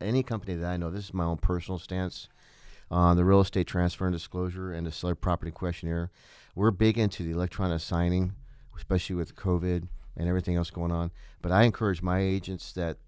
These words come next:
uh, when they're taking a listing presentation, that the real estate transfer and disclosure statement and the seller property questionnaire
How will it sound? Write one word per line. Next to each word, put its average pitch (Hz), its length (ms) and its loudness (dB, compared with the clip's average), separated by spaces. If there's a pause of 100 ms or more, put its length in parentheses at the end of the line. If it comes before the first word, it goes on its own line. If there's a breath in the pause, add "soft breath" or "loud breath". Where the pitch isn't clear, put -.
(160)
uh, 82 160 -6
when 80 160 -6
they're 85 80 -4
taking 95 300 -4
a 85 40 -2
listing 92 280 -6
presentation, 98 800 -6 (680 soft breath)
that 90 240 0 (580)
the 87 440 -2
real 104 160 0
estate 107 280 -2
transfer 98 360 -4
and 87 100 -6
disclosure 87 400 -6
statement 87 420 -8
and 90 200 -4
the 82 80 -6
seller 104 240 -6
property 95 340 -8
questionnaire 87 560 -6